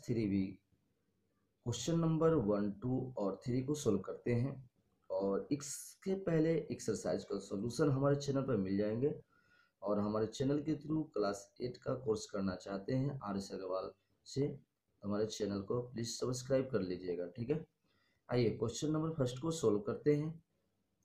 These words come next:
कह रहा है, "Give a reason to show that none of the numbers given below is a perfect no-, square number।"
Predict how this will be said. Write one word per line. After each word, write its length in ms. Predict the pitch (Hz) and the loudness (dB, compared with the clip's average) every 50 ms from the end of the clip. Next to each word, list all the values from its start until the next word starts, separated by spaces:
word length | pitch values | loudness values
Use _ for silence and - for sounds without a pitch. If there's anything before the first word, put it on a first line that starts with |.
| _ _ _ _ _ _ _ _ _ _ _ _ _ | _ _ _ _ _ _ _ _ _ _ _ _ _
कह 80 | - 117 | 2 2
रहा 80 | 143 156 | 4 4
है, 60 | 147 123 101 98 | 2 0 0 2
"Give 260 | 127 151 165 147 165 185 - - | 4 4 4 2 0 -2 2 4
a 80 | 139 135 120 | 6 6 6
reason 340 | 117 117 110 127 156 160 156 156 | 6 4 4 4 4 4 2 0
to 120 | - 143 143 143 - | 0 -2 -2 -2 -2
show 160 | - 120 110 127 | -2 0 2 2
that 340 | 104 104 95 92 90 - - - _ 113 107 110 | 4 4 2 2 2 0 -4 -10 _ -4 0 2
none 160 | 123 139 156 | 2 2 2
of 80 | 170 170 147 143 175 | 2 0 2 2 4
the 40 | 175 180 175 | 4 4 4
numbers 480 | 160 135 113 110 107 110 120 123 127 - - 131 123 | 4 4 2 2 2 2 2 0 -2 -2 -4 -2 0
given 260 | 135 135 151 151 143 131 | 2 2 2 2 2 2
below 300 | 131 135 139 139 156 156 156 - - - | 2 2 4 4 2 2 0 -2 -4 -4
is 160 | 120 104 101 | -2 0 2
a 100 | 110 107 | 0 0
perfect 400 | - 135 - - 165 160 - - | 0 0 -2 0 -2 -4 -2 0
no-, 160 | 110 95 - - 110 - | -2 -2 0 -2 -4 -6
square 340 | - - - 127 123 131 135 | -4 -4 -2 0 2 2 2
number।" 260 | 120 98 87 82 | 2 2 0 -2